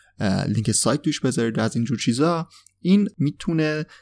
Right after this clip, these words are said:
به ضرر ما بشه در آینده اگر بخش گوگل پادکست خیلی تقویت بشه و، اه، بتونه عنوان قسمت‌های پادکست فارسی رو هم تشخیص بده و توی سرچ بیاره. این شانس رو اون موقع از دست می‌دیم. چیزی که گفتم، اه، همین الان شاید به کارتون نیاد، ولی مطمئن باشید که،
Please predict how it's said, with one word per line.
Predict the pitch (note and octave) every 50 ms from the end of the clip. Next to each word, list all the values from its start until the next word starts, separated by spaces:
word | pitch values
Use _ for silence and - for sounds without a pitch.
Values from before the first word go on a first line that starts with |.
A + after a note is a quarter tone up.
| _ _ -
به | - A#2
ضرر | A2 A2 A2 A2 A#2 A#2 A2+
ما | A2 G#2+
بشه | G#2 G#2+ - -
در | G#2+ G#2+ G2+
آینده | G2 - G#2 G#2+ G#2+ G#2+ B2+ C#3 - -
اگر | - C3 D3+ D#3+ E3 E3 D#3
بخش | C3+ C3 C#3 - - C#3+
گوگل | B2 B2 A2+ G#2
پادکست | G2 - G#2+ F#2+ - - A2+ -
خیلی | - A2 G#2
تقویت | - - C#3+ - - A#2+ B2 -
بشه | - C#3+ - - C3
و، | B2+ A#2 G#2+ A#2 A2+ - - _ _ _ _ _ -
اه، | - G#2 G#2 G2+
بتونه | A2 A2+ - - B2 A#2 -
عنوان | - A#2+ A2 G#2+ G#2 A#2+ C#3 E3 D#3+
قسمت‌های | - A#2 - - A2 - A2 A2
پادکست | - F#2+ F#2+ - G2 - -
فارسی | - - G#2 - - - - A2+
رو | A2
هم | A2 A#2 A2 A2+ - - - - _ _ _ -
تشخیص | - - A2+ - - - C#3 C3+ -
بده | - A#2+ A2 G#2
و |
توی | G2+ - - G#2
سرچ | - - A2 G2+ G2 - - -
بیاره. | A2 G#2+ G#2 A#2+ D3 - -
این | F#3 F#3 F#3+
شانس | F#3+ - - D3+ D#3 D#3+ - -
رو | C#3+
اون | A#2 G#2+
موقع | G#2 G2 G2 G#2+ A2 A#2 D3+ - _ _ _ _ _ _ -
از | - G#2 G2+ G2+ A#2
دست | G#2+ G2 G2+ G#2 - - - - - _ _ -
می‌دیم. | A#2 A#2 A#2 A2 G#2+
چیزی | - - F3 -
که | - D#3+
گفتم، | D3 C3 B2 - - - F3 G#3 B3 C4 - - - - _ _ _ _
اه، | - - A#2+ A#2 A2+ - -
همین | - - B2+ C3 B2 -
الان | - B2 A#2+ B2+ B2+
شاید | B2 - A#2 A2+
به | G#2+ G#2+
کارتون | - - A2+ G#2+ - A2+ G#2+ A2+
نیاد، | D#3+ F3 F#3 F3+
ولی | E3 E3 F3
مطمئن | D#3+ B2+ A#2 - - - -
باشید | C#3 - - C3 -
که، | - - C3 C3 C3